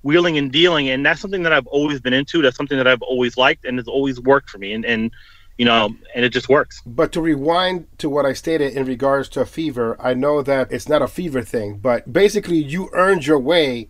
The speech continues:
Speaker 2: and opened your own doors. But people see it in another manner, that you're kissing Sal Avatello's ass or that you're doing something to get in.
Speaker 1: Well, Sal likes people that, that hustles.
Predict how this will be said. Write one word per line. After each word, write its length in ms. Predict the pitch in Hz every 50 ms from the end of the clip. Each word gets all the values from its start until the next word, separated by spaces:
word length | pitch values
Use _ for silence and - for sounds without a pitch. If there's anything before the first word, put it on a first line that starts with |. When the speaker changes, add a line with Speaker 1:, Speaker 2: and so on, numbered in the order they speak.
| -
Speaker 2:
and 180 | - 135 135 135 -
opened 360 | 165 170 - - 170 151 139
your 200 | 135 135 139 -
own 240 | 147 147 143 135 117
doors. 600 | 113 147 165 160 131 104 - - - - - - - - - - - -
But 120 | - 139 -
people 320 | - 180 165 - 151 135
see 260 | - - 147 139 135
it 140 | 127 120 -
in 120 | - 127 123
another 400 | 117 110 107 131 127 123 117 110
manner, 440 | 123 139 139 131 120 110 107 104 - - - - - -
that 340 | 123 120 131 123 117 107 104
you're 340 | 110 120 117 113 110 98 - - - - - - -
kissing 600 | - - 165 147 - 151 143 127 117 117 - -
Sal 200 | - 160 143 139
Avatello's 540 | - 139 135 135 - - 139 123 113 110 123
ass 420 | 156 156 147 147 147 147 143 - - -
or 400 | 127 123 120 120 120 120 113 - - -
that 100 | - 131
you're 120 | 127 131 127
doing 340 | 120 175 196 202 185 160 -
something 680 | - - 156 135 127 - 139 131 123 120 117 113 110 - -
to 140 | - 139 120
get 340 | 117 113 143 139 139 -
in. 460 | - 165 151 139 127 113 110 104 101 - - - - - - -
Speaker 1:
Well, 240 | 180 180 165 - - _
Sal 420 | - - - 180 180 196 208 196
likes 360 | 175 175 170 170 165 - - -
people 340 | - 170 165 143 156 151
that, 280 | 143 143 131 - - - -
that 160 | 131 131 127
hustles. 520 | - - 139 135 127 - 107 101 - -